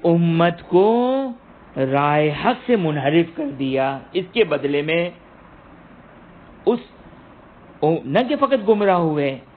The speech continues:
न कि फ़कत जो कि वो काफिर हुए, नहीं, एक पूरी उम्मत को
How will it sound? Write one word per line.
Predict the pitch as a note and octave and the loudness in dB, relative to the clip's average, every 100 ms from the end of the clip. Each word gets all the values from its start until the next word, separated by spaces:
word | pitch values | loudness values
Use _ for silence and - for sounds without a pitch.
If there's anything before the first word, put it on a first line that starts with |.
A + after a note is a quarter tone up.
| - - - - - | -20 -20 -20 -18 -6
न | G3 | -4
कि | A#3+ C4 | -2 -2
फ़कत | A#3+ A3 A3 | -2 -2 -2
जो | G#3 | 0
कि | G3 | 0
वो | G#3+ G#3+ G#3 - - - - - | 2 2 0 -6 -20 -20 -8 0
काफिर | F3 F3+ F#3 F3+ | 2 4 4 4
हुए, | E3+ D#3+ C#3+ B2+ A#2+ - - D3+ | 4 0 -2 -4 -10 -20 -14 -4
नहीं, | A3+ A3 - - | -2 -2 -4 -4
एक | D#3 D#3 E3 | -4 -4 0
पूरी | E3 E3+ E3+ E3+ - | 4 4 2 -2 -2
उम्मत | F3 E3 E3 F3 F3 E3+ | -2 0 0 0 0 -4
को | - G3+ | 0 2